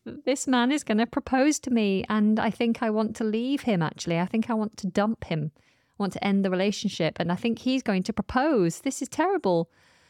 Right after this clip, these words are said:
I need to do it soon." And she said, "Yes, you do, because he phoned me and he's asked my permission. He's asked for my blessing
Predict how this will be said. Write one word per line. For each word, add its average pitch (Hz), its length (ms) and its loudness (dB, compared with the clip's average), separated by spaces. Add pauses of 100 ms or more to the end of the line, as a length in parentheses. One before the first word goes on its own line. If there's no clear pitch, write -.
(200)
I 226 60 2
need 247 160 2
to 277 80 -4
do 269 140 2
it - 100 0
soon." 277 400 2
And 185 100 2
she 202 120 -2
said, 185 240 -2
"Yes, - 340 -2 (160)
you 175 80 4
do, 196 400 2
because 180 380 0 (100)
he 208 160 4
phoned 262 640 0
me 180 380 2 (1040)
and 214 160 4
he's 247 180 6
asked 262 520 0 (200)
my 254 240 2
permission. 262 680 2 (840)
He's 247 200 0
asked 262 240 0
for 254 100 -2
my 254 160 4
blessing 254 580 0